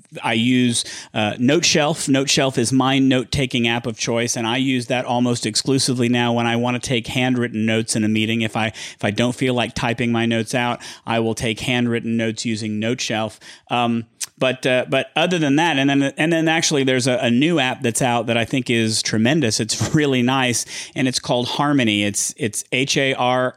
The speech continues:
M O N dot I E is the, is the name of the app, and it allows you to access SharePoint sites through your iPad, and so I can access my, uh,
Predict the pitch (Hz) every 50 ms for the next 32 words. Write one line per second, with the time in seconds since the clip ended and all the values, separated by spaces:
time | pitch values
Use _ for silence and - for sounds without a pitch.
0 | - 143 131 139 143 139 143 143 127 127 120 123 123 123 117 107 - 131 127 131
1 | 139 - - - - 123 120 120 117 107 127 127 131 127 123 117 113 120 120 117
2 | - 131 123 120 120 110 117 120 131 151 165 143 127 120 110 110 113 117 - -
3 | - 131 123 127 131 123 117 113 117 120 127 139 151 135 - 131 127 120 - -
4 | 120 120 110 110 - - 123 113 113 - - - - - - - - - 175 170
5 | 165 - 151 127 117 101 - - 123 110 104 95 - - - - - - - 127
6 | 123 120 117 113 117 117 113 113 110 - - - - - - 113 113 113 - -
7 | 110 104 101 98 98 104 104 98 - 139 117 113 117 127 - 147 127 - 127 120
8 | 127 - - - 127 120 123 - - 131 117 117 120 120 123 123 120 120